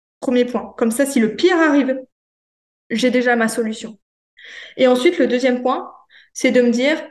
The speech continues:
OK, est-ce que j'ai déjà vécu ce challenge-là auparavant et comment j'ai fait ? » Comme ça, ça me rassure et ça rassure mon cerveau pour me dire, « Ok, en fait, tu l'as déjà fait, donc pourquoi tu t'inquiètes ? T'as juste à refaire la même chose. »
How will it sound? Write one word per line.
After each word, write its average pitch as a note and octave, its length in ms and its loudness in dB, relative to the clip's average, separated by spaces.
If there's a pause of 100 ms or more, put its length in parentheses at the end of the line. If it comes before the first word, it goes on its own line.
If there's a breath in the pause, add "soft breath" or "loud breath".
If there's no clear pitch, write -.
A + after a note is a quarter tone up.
(120)
OK, B3+ 180 0
est-ce C#4 220 0
que F4+ 120 4
j'ai D4 120 4
déjà A3 240 2
vécu A#3 260 -4
ce A#3 120 -8
challenge-là G#3+ 480 -2
auparavant A3 420 -2
et C4 120 -2
comment F4 260 0
j'ai G3+ 160 -4
fait ? » G#3+ 380 -6 (600 loud breath)
Comme C#4+ 120 2
ça, G#4 120 -2
ça D#4 120 0
me B3+ 120 2
rassure C4+ 420 0 (140)
et B3 40 -4
ça A#3+ 140 0
rassure C4 300 -2
mon D4 80 -6
cerveau C4+ 280 0
pour C#4+ 140 -2
me A#3 120 2
dire, « D4+ 200 -2 (200 loud breath)
Ok, D#4+ 200 -4
en - 60 -2
fait, C4+ 140 -2
tu C4+ 120 -4
l'as A#3+ 120 0
déjà C#4 260 0
fait, E4+ 180 -4
donc C#4 200 -6
pourquoi E4+ 240 -6
tu E4 120 -6
t'inquiètes ? E4+ 480 -6 (200)
T'as D#4 120 0
juste C#4+ 220 -2
à G#3+ 60 2
refaire G#3+ 280 0
la A3 80 0
même G#3+ 160 -2
chose. » C4 420 -4